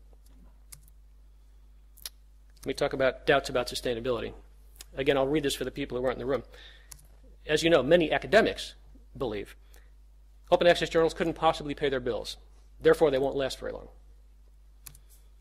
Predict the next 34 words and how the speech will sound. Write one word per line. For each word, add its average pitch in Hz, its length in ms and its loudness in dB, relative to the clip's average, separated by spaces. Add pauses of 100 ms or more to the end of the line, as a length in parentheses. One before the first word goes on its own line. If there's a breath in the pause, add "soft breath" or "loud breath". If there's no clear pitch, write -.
(580)
If - 140 0
they 165 100 8
can 285 220 6
pay 277 140 10
their 202 100 10
bills, 185 380 6
they 170 100 4
must 185 160 2
not 208 100 6
be 196 80 -2
doing 220 220 2
very 101 160 -2
much, 92 320 -10 (1120)
and 131 120 -4
therefore 147 220 0
their 127 100 0
quality 135 300 0
must 123 200 -10
be 120 60 -10
low. 117 280 -8 (2000 loud breath)
And - 80 0
of 147 80 -2
course, 185 180 6
it's 180 120 -2
impossible 156 520 2
for - 140 -6
an 139 60 0
open 139 180 0
access 135 200 -4
publisher 127 400 -2
to 117 60 -4
make 120 140 -4
a 117 40 -10
profit 117 380 -2